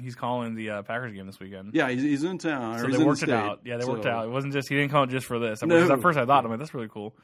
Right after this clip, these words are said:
Speaker 2: No.
Speaker 1: But, yeah, so, uh, you know, if you wanna see, uh, Beloit Memorial, uh, and see Tony Romo all in one, head up to, uh, Burlington this week.
Speaker 2: Yeah.
Speaker 1: Um, you know, see, see how these Knights finish out the year. Who, where, yeah,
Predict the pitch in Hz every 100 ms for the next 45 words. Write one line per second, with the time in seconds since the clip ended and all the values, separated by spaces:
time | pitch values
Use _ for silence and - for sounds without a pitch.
0 | _ - 98 80 _ _ 127 120 - _
1 | - 135 175 151 - 135 131 123 113 110
2 | - 165 160 170 151 151 165 147 135 131
3 | 135 151 143 143 143 160 160 180 175 -
4 | _ 139 123 110 - 120 110 110 - 123
5 | 143 139 131 135 143 131 127 127 120 117
6 | 123 160 165 - 95 _ _ 113 110 110
7 | 117 104 107 110 113 117 110 117 123 -
8 | _ _ _ 117 120 117 _ _ - 101
9 | 101 95 104 _ 135 110 110 - 120 117
10 | - - 139 147 139 131 131 135 127 135
11 | 131 127 127 120 120 135 135 123 120 117
12 | - 123 131 131 - 185 175